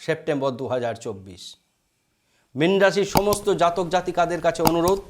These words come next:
আপনারা সম্পূর্ণ ভিডিওটি দেখবেন। ভিডিও ভালো লাগলে অবশ্যই মন্তব্য করবেন, এবং শুধু তাই না, ভিডিও ভালো লাগলে শেয়ার করবেন। আপনার একটি শেয়ার অনেক মানুষকে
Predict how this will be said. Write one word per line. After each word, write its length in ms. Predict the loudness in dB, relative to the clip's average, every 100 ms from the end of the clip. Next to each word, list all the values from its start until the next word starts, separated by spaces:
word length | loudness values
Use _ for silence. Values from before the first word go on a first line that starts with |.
| -20 -20 -20 _
আপনারা 340 | -4 0 2 2 0
সম্পূর্ণ 400 | 0 0 0 0
ভিডিওটি 480 | 0 -2 0 0 0
দেখবেন। 400 | 0 -2 0 -4 -4 -12 _ _ _ _
ভিডিও 380 | -6 -4 0 2
ভালো 260 | 2 2 4
লাগলে 340 | 4 2 2 -4 -4 -20 _ 0
অবশ্যই 500 | 2 2 0 -2 0
মন্তব্য 380 | 0 0 -2 -2 -2
করবেন, 340 | 0 0 -4 -6 -14 _ _ _ -2
এবং 260 | 4 4 2 -8 _ _
শুধু 240 | -10 -2 2
তাই 240 | 4 4
না, 140 | 4 0 -4 -20 _ _ _ _ _ _ _ _ _ _
ভিডিও 340 | -6 -2 2 0
ভালো 260 | 2 -2 2
লাগলে 300 | 0 0 -4
শেয়ার 340 | -6 -2 0 0
করবেন। 340 | -4 -10 -10 -14 -18 _ _
আপনার 360 | -4 0 0 0 -2
একটি 300 | -6 -4 -6
শেয়ার 360 | -6 0 2 2 -4 -20 _ _ _ _
অনেক 380 | 0 4 2 2
মানুষকে 680 | 0 2 2 -2 -4 -6 -6